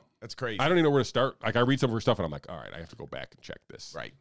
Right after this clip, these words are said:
Speaker 1: It's
Speaker 2: All right.
Speaker 1: overwhelming.
Speaker 2: And she's got all the, she's, I mean, she's linked to her own article, so it's not like, sh-, like, she's already written about it, so it's not like I, it's not there. It's there.
Speaker 1: Right.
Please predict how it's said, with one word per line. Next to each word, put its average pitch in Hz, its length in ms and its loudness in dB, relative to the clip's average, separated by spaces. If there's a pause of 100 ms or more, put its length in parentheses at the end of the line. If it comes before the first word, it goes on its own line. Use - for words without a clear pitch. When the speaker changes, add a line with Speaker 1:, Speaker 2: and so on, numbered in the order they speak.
(160)
Speaker 1:
It's - 100 -20
Speaker 2:
All 160 100 -2
right. 156 60 -2
Speaker 1:
overwhelming. 113 500 -8
Speaker 2:
And 143 80 2
she's 208 200 -2
got 175 180 4
all 110 100 6
the, 92 120 -2
she's, - 320 -4
I 127 40 -4
mean, 120 120 0
she's - 180 -4
linked - 220 -2
to 113 100 -4
her 110 160 2
own 110 140 6
article, 127 360 2
so 113 100 0
it's 95 100 0
not 120 100 0
like, 104 160 0
sh-, - 80 -14 (260)
like, 120 120 -2
she's 147 180 0
already 139 200 2
written 110 220 -4
about 87 240 -4
it, 107 100 -2
so 107 120 2
it's 98 80 -2
not 131 120 0
like 120 100 -2
I, 113 80 0
it's 104 200 -8
not 117 200 -4
there. 120 200 -2
It's 110 140 -4
there. 139 240 0
Speaker 1:
Right. 95 100 -8